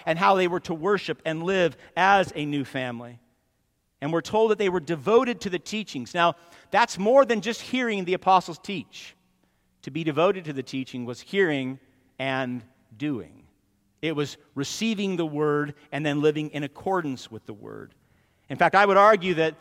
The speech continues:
when we talk about the Jerusalem church, the reason it was a spirit-filled church is not so much the awe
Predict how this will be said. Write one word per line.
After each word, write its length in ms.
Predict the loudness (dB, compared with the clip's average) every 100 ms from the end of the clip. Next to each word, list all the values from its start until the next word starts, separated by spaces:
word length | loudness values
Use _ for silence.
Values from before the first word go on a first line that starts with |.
| _ _ _ -8
when 180 | -4 -2
we 120 | -2
talk 280 | 2 2 4
about 300 | 4 4 2
the 80 | -8
Jerusalem 600 | -6 -4 -4 -4 -6 -6
church, 380 | -2 0 0
the 100 | -4
reason 380 | -4 -4 -4 -4
it 100 | -6
was 140 | -4 -4
a 220 | -4 -4 _
spirit-filled 800 | -16 -6 0 0 0 0 0 0
church 360 | -2 0 0 -4
is 120 | -2
not 280 | 2 2 0
so 180 | 0
much 300 | 2 2 2
the 120 | -4 0
awe 340 | 4 8 6